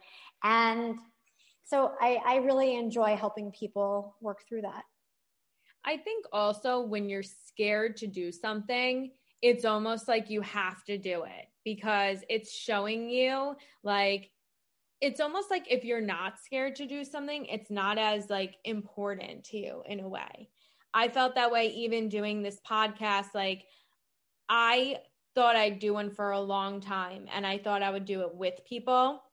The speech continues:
Speaker 2: like, how, like, a co-host
Speaker 1: Yeah.
Speaker 2: kind of thing,
Speaker 1: Mm-hmm.
Speaker 2: that I took forever to start it because I was like,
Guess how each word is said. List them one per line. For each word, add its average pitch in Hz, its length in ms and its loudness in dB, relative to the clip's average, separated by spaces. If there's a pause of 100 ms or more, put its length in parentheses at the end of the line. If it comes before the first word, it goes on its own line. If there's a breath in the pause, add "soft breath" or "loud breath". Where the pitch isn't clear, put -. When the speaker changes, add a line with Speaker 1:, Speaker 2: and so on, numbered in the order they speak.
Speaker 2:
like, 190 220 0
how, 190 260 -2
like, 202 160 -4
a 208 80 -4
co-host 196 240 2
Speaker 1:
Yeah. 196 120 6
Speaker 2:
kind 214 120 -4 (480)
of 277 80 0
thing, 330 140 2
Speaker 1:
Mm-hmm. 466 140 -8 (640)
Speaker 2:
that 214 360 2 (420)
I 233 320 2 (120)
took 285 300 -2
forever 233 480 0
to 214 100 0
start 208 520 0
it 277 260 2
because 220 260 -4
I 190 140 0
was 190 140 -8
like, 185 200 -4